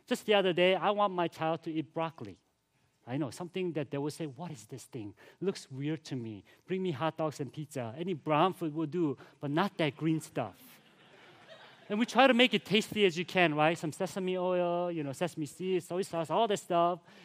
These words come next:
And he looks at it and says, "No thanks." Now, to this I say, "Baby, has Daddy ever given you something bad to eat?"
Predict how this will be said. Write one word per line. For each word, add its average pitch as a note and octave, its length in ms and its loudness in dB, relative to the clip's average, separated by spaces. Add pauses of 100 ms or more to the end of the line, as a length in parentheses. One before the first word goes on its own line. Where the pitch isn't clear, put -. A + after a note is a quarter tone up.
And F3+ 140 2
he F#3 120 2
looks F#3+ 300 2
at F#3 120 4
it E3 60 2
and D3 100 -2
says, D#3+ 420 2 (1120)
"No F#3 120 -2
thanks." - 440 -12 (840)
Now, C#3+ 500 4 (360)
to F3+ 100 -2
this G#3+ 220 4
I F3+ 100 6
say, F#3 420 2 (220)
"Baby, G#3+ 420 0 (1300)
has D3+ 220 -8 (120)
Daddy G#3 360 4
ever F#3 320 4
given F3+ 360 0
you F#3 80 0
something E3+ 360 -4
bad D3 300 2
to F3 120 -10
eat?" E3+ 400 -12